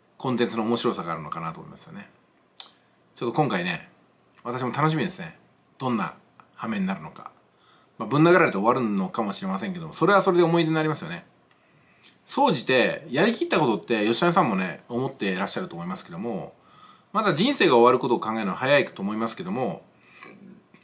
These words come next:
最後のね、臨終のとこで何を思い出すかって言ったら、「あ、俺はこれをやったな。いや、本当に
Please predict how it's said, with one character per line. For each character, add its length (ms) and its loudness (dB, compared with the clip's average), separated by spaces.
最 220 2
後 80 2
の 100 -2
ね、 200 -4
臨 220 2
終 100 4
の 100 4
と 80 0
こ 100 0
で 440 2
何 240 4
を 40 6
思 180 2
い 20 4
出 100 4
す 80 -4
か 80 -2
っ 40 -4
て 80 -14
言 80 -6
っ 40 -16
た 120 -4
ら、 260 2
「あ、 180 0
俺 140 2
は 80 4
こ 140 0
れ 60 6
を 80 8
や 80 4
っ 60 -4
た 80 0
な。 400 6
い 60 -16
や、 120 -2
本 160 2
当 100 4
に 220 2